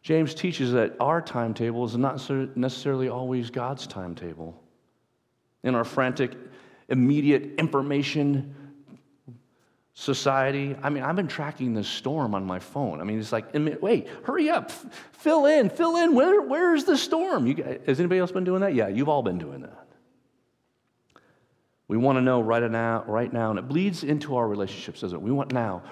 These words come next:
"Hurry up, tell me the end of the story. What's going on?" Get to the point.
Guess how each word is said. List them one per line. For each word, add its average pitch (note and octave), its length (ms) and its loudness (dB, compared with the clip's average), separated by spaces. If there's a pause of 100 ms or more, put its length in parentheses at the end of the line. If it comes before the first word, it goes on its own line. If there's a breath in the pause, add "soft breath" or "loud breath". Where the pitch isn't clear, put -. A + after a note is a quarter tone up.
"Hurry F#3 240 6
up, G#2 120 -4
tell F#3 120 2
me F3+ 120 4
the D3+ 80 4
end D3+ 100 2
of B2+ 80 -2
the C3 40 0
story. A#2 260 0
What's E3 180 -2
going D#3 240 0
on?" A2 360 -4 (1700)
Get C3 120 -2
to C#3 80 0
the A#2 60 -6
point. F#2+ 460 -4